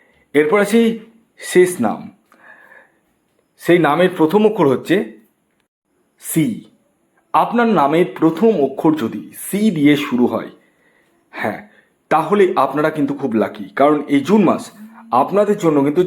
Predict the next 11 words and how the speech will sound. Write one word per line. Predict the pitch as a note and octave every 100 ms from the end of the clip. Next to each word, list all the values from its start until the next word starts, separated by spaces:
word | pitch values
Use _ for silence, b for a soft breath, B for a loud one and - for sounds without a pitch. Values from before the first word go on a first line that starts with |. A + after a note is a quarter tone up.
| C3
যথেষ্ট | B2 E3 D#3+ C3
পরিমাণে | A#2 A#2 A#2+ C#3+ B B B B
শুভ | - - G3+ F#3
মাস | B2 B2 B2
বলে | C3+
বিবেচিত | C#3 A2 G#2 G#2+
হতে | A2+ A2
চলেছে। | G2+ G2 F#2 - - B B B B B C3+
অর্থাৎ | D3 G3 G3+ -
এই | D#3+ G3+ E3
মাসে | A2+